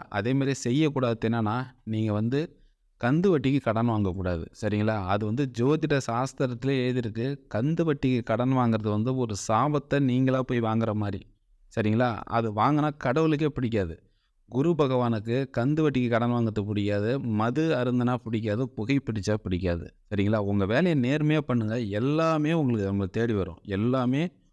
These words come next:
உங்களை தேடி வரும். அப்படிப்பட்ட ஒரு அருமையான காலகட்டம் இது. அதே மாதிரி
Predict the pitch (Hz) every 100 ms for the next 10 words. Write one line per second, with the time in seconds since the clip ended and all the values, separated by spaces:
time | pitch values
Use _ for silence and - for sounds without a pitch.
0 | _ - 110 143 143 123 139 143 123 107
1 | 139 - _ - _ _ 107 - 143 143
2 | 110 104 123 113 95 101 113 127 127 139
3 | 131 107 113 107 113 104 98 107 - _
4 | _ _ _ 101 117 143 123